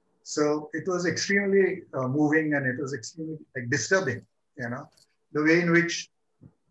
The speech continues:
the city had turned its back on them in that sense.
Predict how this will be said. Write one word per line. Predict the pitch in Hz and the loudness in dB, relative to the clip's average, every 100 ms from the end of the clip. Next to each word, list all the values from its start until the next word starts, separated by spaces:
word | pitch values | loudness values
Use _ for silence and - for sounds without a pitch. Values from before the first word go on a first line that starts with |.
| _ _ _ _ - | _ _ _ _ -6
the | - | -2
city | 175 196 | 0 2
had | 180 156 - | 2 2 0
turned | 143 139 | -4 -2
its | 127 120 | -4 -4
back | 127 120 120 | -2 -2 -2
on | 113 107 | -4 -4
them | 98 104 - 120 | -6 -10 -14 -8
in | 110 | -6
that | 110 110 | -6 -6
sense. | - 117 110 - - - | -8 -8 -8 -14 -16 -18